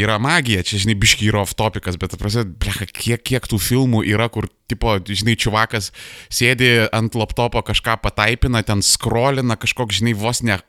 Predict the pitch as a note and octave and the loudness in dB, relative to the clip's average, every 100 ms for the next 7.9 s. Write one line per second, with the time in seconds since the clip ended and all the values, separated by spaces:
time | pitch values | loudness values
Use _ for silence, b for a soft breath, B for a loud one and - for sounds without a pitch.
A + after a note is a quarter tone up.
0 | - F#2+ G2+ A#2 - - G#2+ F#2+ F2+ F#2+ | -10 -4 -2 -2 -2 0 2 2 0 0
1 | C3+ F3+ C3+ G#2 A2 - B B B G2 | 0 0 -2 -2 -6 -8 B B B -4
2 | G#2 A#2 A2+ A2+ G#2+ G#2 G2+ - G2 - | -2 0 0 2 2 2 2 0 -2 0
3 | A#2 A2+ A#2+ G2+ B B B B B G2 | 0 2 0 0 B B B B B -2
4 | G#2+ G#2+ A2 - C3 B2 B2 A#2 B2 A2+ | 0 0 0 2 4 4 2 2 2 4
5 | C3 C#3 C#3 G#2+ D3 D#3+ D3+ C3 A#2 A2 | 4 2 2 4 4 4 2 2 2 2
6 | A2 G2 G2 D3 D#3 - A#2+ - A#2 - | 4 2 2 2 0 0 -2 -2 -4 -2
7 | B2+ - C3+ B2+ A#2 G#2 B2 A#2+ | -2 0 0 0 -2 0 0 0